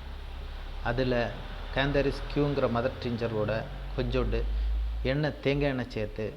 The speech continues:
கூட தடவலாம். இதனால எந்த விதமான பக்க விளைவும் கிடையாது. கொப்பளத்தை ஆற்றும்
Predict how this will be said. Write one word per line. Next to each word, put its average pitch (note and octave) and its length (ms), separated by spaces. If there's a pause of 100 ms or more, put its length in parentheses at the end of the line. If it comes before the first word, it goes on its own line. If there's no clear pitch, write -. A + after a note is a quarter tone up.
(220)
கூட A#2+ 180
தடவலாம். G#2+ 540 (320)
இதனால A#2+ 400
எந்த C3+ 260
விதமான A#2+ 520 (680)
பக்க B2+ 260
விளைவும் A#2 500
கிடையாது. G2 440 (1800)
கொப்பளத்தை D3 520
ஆற்றும் A#2 500